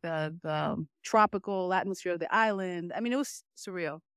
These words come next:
And Gili Island. So I went there 'cause a lot of people have recommended. Uh, but what was the best thing about Gili is that I already was, um, scuba certified,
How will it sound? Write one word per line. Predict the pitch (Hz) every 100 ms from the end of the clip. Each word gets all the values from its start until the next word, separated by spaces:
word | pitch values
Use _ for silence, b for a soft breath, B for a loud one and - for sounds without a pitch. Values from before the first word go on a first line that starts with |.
| _ _ _ _ _ _
And | 247 262 254 254 233 190
Gili | 240 240 233
Island. | 196 196 233 320 - _
So | - 196
I | 185
went | 196 233 262
there | 269
'cause | 208 175
a |
lot | 180
of | 185
people | 202 196
have | 190
recommended. | 190 190 180 170 180 202 214 -
Uh, | - 185 170 170
but | 202 185 - _ _ _
what | 202 208
was | 226 220
the | 208
best | 170 233 269
thing | 269
about | 208 196
Gili | 190 202 220
is | 180 -
that | 180 160 156 -
I | 185 190 190 185 -
already | 196 214 247
was, | 233 208 -
um, | 208 185 165 156 _ _ _ _ _ _ -
scuba | - - 226
certified, | - 220 185 147 160 190